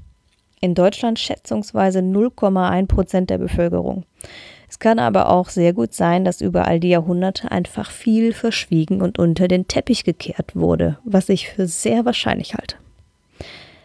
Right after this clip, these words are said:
Der Blick zurück allerdings zeigt, dass es durchaus lesbische Prinzessinnen gegeben hat und sicherlich auch immer wieder geben wird.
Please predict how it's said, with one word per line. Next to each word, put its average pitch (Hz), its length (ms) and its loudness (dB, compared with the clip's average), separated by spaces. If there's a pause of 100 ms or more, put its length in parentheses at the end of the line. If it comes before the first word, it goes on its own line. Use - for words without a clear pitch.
(320)
Der 208 80 6
Blick 208 300 -2
zurück 240 360 2
allerdings 185 420 2
zeigt, 202 280 0
dass 214 120 0
es 208 200 -2
durchaus 240 640 0
lesbische 247 440 -2
Prinzessinnen 214 640 0
gegeben 185 500 2
hat 247 180 2
und 202 140 2
sicherlich 208 480 0
auch 202 80 -2
immer 214 240 0
wieder 196 200 2
geben 185 400 2
wird. - 340 0